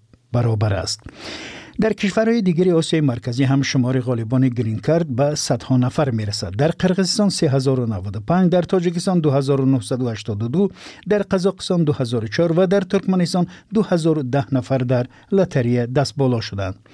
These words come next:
در این باره، سیزدهم می، مرکز کنسولی کنتاکی توسط سامانه رسمی برنامه گرین کارت خبر داده است. در کشورهای روسیه، ایران، افغانستان و اوکراین هم شمار برنده‌های کارت سبز از چهار تا پنج و از ده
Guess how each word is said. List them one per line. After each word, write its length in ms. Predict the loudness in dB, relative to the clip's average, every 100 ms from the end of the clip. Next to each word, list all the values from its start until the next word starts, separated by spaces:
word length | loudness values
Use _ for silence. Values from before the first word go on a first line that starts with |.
| -12 -2
در 100 | 2
این 120 | 4
باره، 240 | 4 2 -2 -14 -8
سیزدهم 460 | 0 2 2 2
می، 260 | 2 2 2
مرکز 420 | 0 0 -2 -2
کنسولی 640 | -2 -2 -2 -4 0 -2 -4 -16 -20 _ -20 -2
کنتاکی 640 | 0 2 2 0 -2 -6 -6 -4
توسط 460 | -2 0 0 -2
سامانه 480 | 0 2 2 2 0
رسمی 380 | -2 0 0 0
برنامه 440 | -2 -2 0 0
گرین 300 | 0 0 0
کارت 340 | 0 -2 -2 -4
خبر 280 | -4 -2
داده 260 | -4 -4 -4
است. 160 | -4 -2
در 120 | -4
کشورهای 520 | -4 0 2 4 4
روسیه، 380 | 2 2 2 0 -4 -12 -2
ایران، 400 | 0 2 2 0 -6
افغانستان 600 | -4 0 2 0 0 -2
و 60 | 0
اوکراین 440 | -2 -2 0 0
هم 220 | 2 0 -2 -6 -8
شمار 420 | 0 2 2 2
برنده‌های 460 | 2 2 2 0 -2
کارت 340 | -2 -2 -2
سبز 360 | -2 0 -2 -4 -20 -14 -4
از 260 | -2 -2 -10 _ -4
چهار 220 | 0 0 0
تا 200 | 0 0
پنج 440 | 0 0 2 2
و 200 | 2 0 -2
از 200 | -6 -4
ده 140 | -4